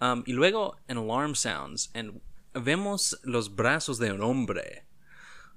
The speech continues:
Um, and then he falls, and they continue on. Um, pero es, específicamente este barco no tiene hombres en, en el barco. This is a feminine space. Y luego hay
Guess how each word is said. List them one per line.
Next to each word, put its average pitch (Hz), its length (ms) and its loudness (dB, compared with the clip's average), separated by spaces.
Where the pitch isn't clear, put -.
Um, 85 680 -4
and 104 400 -4
then 107 120 -4
he 98 80 -8
falls, - 560 -8
and 64 300 -10
they - 120 -8
continue 73 400 -12
on. 58 180 -12
Um, 82 540 -6
pero 107 260 0
es, - 380 0
específicamente 135 1040 2
este 117 240 -2
barco 110 460 -4
no 135 720 -2
tiene 117 420 -2
hombres - 720 -8
en, - 420 -14
en - 140 -14
el 67 140 -14
barco. - 400 -12
This - 160 -8
is 90 140 -14
a 69 80 -8
feminine 107 440 -6
space. - 540 -8
Y 117 80 -8
luego 170 500 4
hay 120 380 2